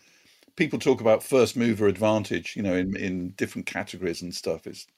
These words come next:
business historians love talking about it. Well, believe me, that range was real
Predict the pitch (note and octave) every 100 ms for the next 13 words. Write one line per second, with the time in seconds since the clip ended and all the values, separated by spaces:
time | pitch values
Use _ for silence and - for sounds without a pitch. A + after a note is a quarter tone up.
0 | - G2+ G2 F#2+ F2+ - A2 G2+ F#2+ G#2
1 | G2 A#2 G#2+ G2 F2+ F2 F2 E2 - _
2 | - - - _ A#2+ A2 B2 A#2 G#2+ G#2
3 | B2+ - A2 G#2 F#2 E2+ - - G#2 F#2+
4 | G2 G#2 G2 F#2 F2+